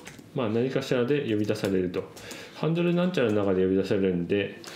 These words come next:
まあ、どういう形で、あの、引数はね、この辺の引数がどういう形で渡ってくるか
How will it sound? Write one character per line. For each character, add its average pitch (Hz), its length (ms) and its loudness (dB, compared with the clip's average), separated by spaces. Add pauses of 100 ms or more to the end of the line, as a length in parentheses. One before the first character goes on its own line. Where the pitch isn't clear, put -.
(300)
ま 110 80 0
あ、 - 20 0
ど 131 120 2
う 156 60 2
い 160 60 2
う 160 40 2
形 160 400 0
で、 151 360 0 (500)
あ 123 100 -2
の、 120 120 2
引 117 280 -2
数 156 140 0
は 92 360 4
ね、 113 300 -2
こ 135 120 -4
の 139 60 0
辺 143 200 0
の 143 120 -6
引 151 80 -2
数 147 180 2
が 95 120 0
ど 113 100 2
う - 40 4
い 131 60 2
う 135 40 -6
形 139 300 -2
で 131 280 0
渡 127 180 0
っ 139 60 -6
て 131 80 -2
く 131 100 0
る 113 100 2
か - 200 -4